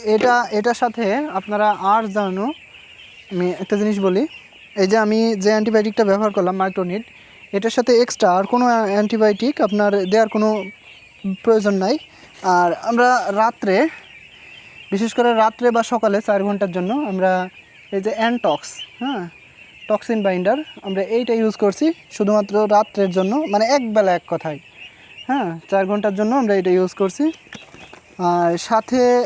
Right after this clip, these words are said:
একটা জিনিস, সাথে আপনারা অবশ্যই এদেরকে দুপুরবেলায়, দুপুরবেলায় যে কোনো মাল্টিভিটামিন, আহ, ইলেকট্রোলাইট এগুলা দেবেন।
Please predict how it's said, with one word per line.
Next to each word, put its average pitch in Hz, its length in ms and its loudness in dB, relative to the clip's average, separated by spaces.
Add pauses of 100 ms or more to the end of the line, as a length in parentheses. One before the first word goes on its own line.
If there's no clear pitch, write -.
একটা 220 220 -2
জিনিস, 220 300 -2 (960)
সাথে 214 280 0
আপনারা 233 380 2
অবশ্যই 226 600 2 (540)
এদেরকে 208 460 -2 (760)
দুপুরবেলায়, 220 640 0 (3750)
দুপুরবেলায় 226 500 0
যে 220 120 0
কোনো 226 140 -4
মাল্টিভিটামিন, 202 880 -2
আহ, 185 380 -6
ইলেকট্রোলাইট 202 600 0
এগুলা 196 240 2
দেবেন। 196 260 -2